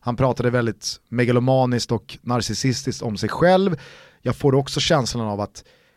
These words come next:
han borde nog börja inse att det är inte bara han som har förändrat Sverige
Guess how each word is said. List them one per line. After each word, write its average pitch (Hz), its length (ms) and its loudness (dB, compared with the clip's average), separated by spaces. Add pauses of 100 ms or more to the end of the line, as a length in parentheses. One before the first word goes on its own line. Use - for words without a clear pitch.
(120)
han 120 360 -2
borde 123 480 2
nog 135 340 2
börja 120 260 0
inse 123 800 -2
att - 180 -10
det 127 80 0
är 131 60 2
inte 117 280 -4
bara 117 240 0
han 156 560 0
som 120 240 -2
har 107 320 0
förändrat 127 840 0
Sverige 143 720 2